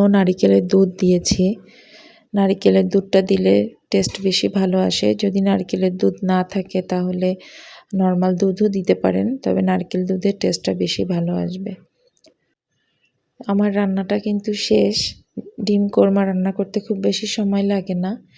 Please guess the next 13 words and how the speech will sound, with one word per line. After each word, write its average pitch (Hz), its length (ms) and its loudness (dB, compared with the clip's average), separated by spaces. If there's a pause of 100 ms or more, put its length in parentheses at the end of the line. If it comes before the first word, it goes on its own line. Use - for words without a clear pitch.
(640)
এই 202 120 0
যে 196 120 -4
আমি 190 180 0
চুলা 202 300 -2
থেকে 196 280 -6
নামিয়ে 190 420 -2
ফেলেছি। 190 540 -4 (1600)
এটা 196 220 -4
খেতে 202 360 -4
কিন্তু 202 320 -2
খুবই 202 320 -4
ভালো 202 300 0
লাগে, 190 400 -2